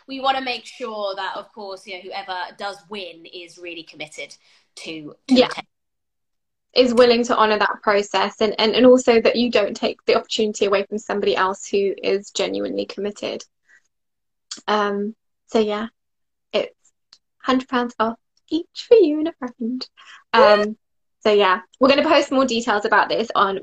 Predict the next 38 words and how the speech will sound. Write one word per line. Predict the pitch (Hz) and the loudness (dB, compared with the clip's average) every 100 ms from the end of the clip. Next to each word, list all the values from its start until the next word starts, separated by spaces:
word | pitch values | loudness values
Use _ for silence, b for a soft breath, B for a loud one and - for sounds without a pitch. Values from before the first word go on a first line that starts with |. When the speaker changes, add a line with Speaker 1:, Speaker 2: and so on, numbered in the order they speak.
| - | 0
Speaker 2:
both | 202 226 | 2 2
of | 233 | 2
our | - 196 | 4 4
grids. | 208 175 117 - - - B B B - | 4 2 2 -2 -18 -20 B B B -10
So, | - - 240 175 214 285 - _ - | -10 -2 0 2 0 -2 -4 _ -2
um, | 220 208 202 | 0 2 0
if | 226 | -2
you | - | -4
forget | 233 - - | -2 0 2
all | 381 403 | 4 4
the | 262 | 4
details | 285 294 247 | -4 -4 -4
we | 247 | -4
just | 226 254 - | -14 -14 -8
beautifully | 247 269 226 | -8 -6 -6
gave | - - | -2 -4
you, | - 247 254 | -4 -6 0
then, | 254 226 214 - | 0 0 -2 -2
um, | 220 214 208 | 0 0 -2
make | 226 220 208 | -2 -2 -2
sure | - 220 | -6 -8
that | - | -6
you | 214 | -6
check | - 214 - - | -4 -4 -4 -2
out | 202 190 - - _ | 0 0 -4 -14 _
our | 214 208 202 196 202 _ _ _ _ _ | -2 0 0 -2 -4 _ _ _ _ _
Instagram | 220 220 - 220 208 202 | -2 -2 -2 -2 -2 -2
profiles, | 208 202 - 196 196 202 | -4 -2 0 2 2 0
'cause | - | -2
the | 220 | -4
details | 202 202 208 202 | -2 -6 -6 -6
will | 202 | -6
be | - - | -4 -2
on | 202 208 | -2 -2
there, | 202 277 262 254 | 2 2 4 2
and | 233 214 | 0 -2
we'll | 202 202 | 0 -2
be | - 202 196 196 202 | 0 -2 0 -2 -4